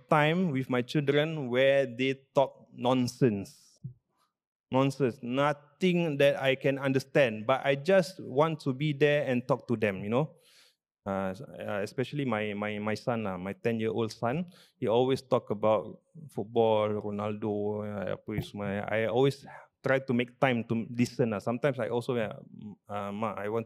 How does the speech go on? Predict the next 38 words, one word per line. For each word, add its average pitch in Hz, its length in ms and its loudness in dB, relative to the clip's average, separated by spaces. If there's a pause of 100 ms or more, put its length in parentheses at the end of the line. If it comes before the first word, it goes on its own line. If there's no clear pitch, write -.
to - 20 -12
sleep - 220 -12
ah." - 80 -18 (560)
<laughs> - 720 -4
But 131 160 4
it's 151 160 2
important 160 400 4
for 135 160 2
you 139 60 2
to 139 120 0
listen 123 340 2
to - 120 -6
your, 120 160 2 (140)
to 113 60 -4
your 104 140 0
children. 101 320 -4
This 131 180 -4
is 120 80 -2
the 117 100 0
values 127 380 4
of 143 260 4 (340)
Prophet 131 400 4
Yaqub, 127 480 4 (320)
the 117 240 0
father 123 320 2
of 151 320 4
Prophet 107 280 -2
Yusuf 117 280 -2
alaihi 104 220 -4
salatu 101 260 -2
wassalam, 95 480 -4
okay? 160 320 -2 (300)
And 123 200 2
it's 131 140 -6
more 147 300 2
important 143 580 0
to 117 300 -2 (220)
give 156 200 2